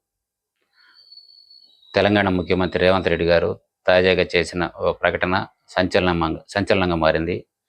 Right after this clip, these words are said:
మాజీ ముఖ్యమంత్రి కేసీఆర్ని ఇరుకుని పెట్టే ప్రయత్నం చేశారు. గతంలో వైకాపా ప్రభుత్వం, ముఖ్యమంత్రి జగన్మోహన్ రెడ్డి గారు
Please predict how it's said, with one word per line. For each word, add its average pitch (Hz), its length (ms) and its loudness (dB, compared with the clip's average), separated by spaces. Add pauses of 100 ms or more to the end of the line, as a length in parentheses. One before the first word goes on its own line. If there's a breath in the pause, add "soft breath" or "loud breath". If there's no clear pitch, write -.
(640)
మాజీ 98 280 4
ముఖ్యమంత్రి 92 580 -2
కేసీఆర్ని 92 500 2
ఇరుకుని 90 260 -2
పెట్టే 85 200 -2
ప్రయత్నం 85 400 -2
చేశారు. 80 420 -2 (1160 soft breath)
గతంలో 95 380 4 (1500)
వైకాపా 95 400 4
ప్రభుత్వం, 87 420 0
ముఖ్యమంత్రి 90 500 0
జగన్మోహన్ 87 500 0
రెడ్డి 80 180 -2
గారు 87 240 2